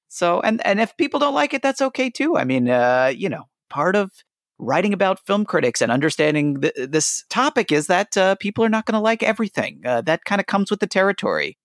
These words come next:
It would not be becoming of me to be like, "No, you can't not like this. That's, you know, that's, uh, no, absolutely not." You gotta kinda know what you're getting into, especially as someone who also does write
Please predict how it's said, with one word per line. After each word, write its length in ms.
It 120
would 120
not 160
be 100
becoming 600
of 120
me 140
to 80
be 120
like, 240
"No, 380
you 200
can't 360
not 380
like 400
this. 260
That's, 460
you 160
know, 340
that's, 320
uh, 260
no, 440
absolutely 460
not." 300
You 100
gotta 200
kinda 260
know 160
what 160
you're 80
getting 180
into, 220
especially 540
as 100
someone 260
who 140
also 360
does 280
write 320